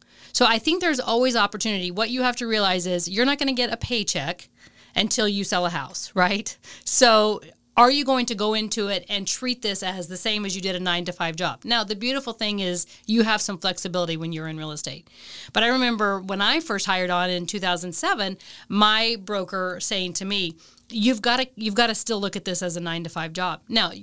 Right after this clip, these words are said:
weekends, of course. But I remember I came from a, a law background. I worked, I was a paralegal for twelve years, but I still would get up. Every morning I was in the office by eight, and I was there till five. Now, I wasted a lot of time, I will tell you that. But I tre-, I still showed up.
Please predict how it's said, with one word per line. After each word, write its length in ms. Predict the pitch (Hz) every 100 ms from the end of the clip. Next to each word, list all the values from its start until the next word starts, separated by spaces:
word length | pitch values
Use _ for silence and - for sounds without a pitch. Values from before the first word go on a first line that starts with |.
| -
weekends, 440 | 226 226 185 170 170
of 100 | -
course. 260 | 196 175 - - - -
But 100 | 214
I 100 | 247
remember 320 | 330 294 240
I 100 | 202
came 260 | 226 240 226
from 200 | - 185
a, 100 | 180
a 140 | 180
law 240 | 185 196 330
background. 480 | 160 143 151 143 170
I 40 |
worked, 260 | 180 190 185
I 60 |
was 120 | 190
a 60 | 185
paralegal 440 | - 185 185 208
for 120 | 180 -
twelve 280 | - 165
years, 220 | 160 156 -
but 140 | -
I 80 | 202
still 340 | - - 285
would 160 | 226 165
get 140 | 208
up. 300 | 233 170 - -
Every 180 | 196 220
morning 320 | 233 254 240
I 80 | 190
was 140 | 180
in 80 | 190
the 140 | 185 180
office 300 | 180 180 -
by 120 | 165
eight, 320 | 165 202 - - - -
and 100 | 190
I 60 | 202
was 140 | 190
there 140 | 196 190
till 140 | 185
five. 460 | - 202 160 160 196
Now, 320 | 202 185 165 -
I 100 | 220
wasted 360 | 226 233 202
a 20 |
lot 200 | 190 175
of 60 | 151
time, 320 | - 160 120 165 247 -
I 120 | 190
will 120 | 202
tell 140 | 190 180
you 120 | 165
that. 260 | 160 - - - - - _
But 120 | 202 254
I 100 | 254
tre-, 280 | - 285
I 160 | 226 220
still 340 | 220 - 294 269
showed 420 | - - 262 262
up. 300 | 196 180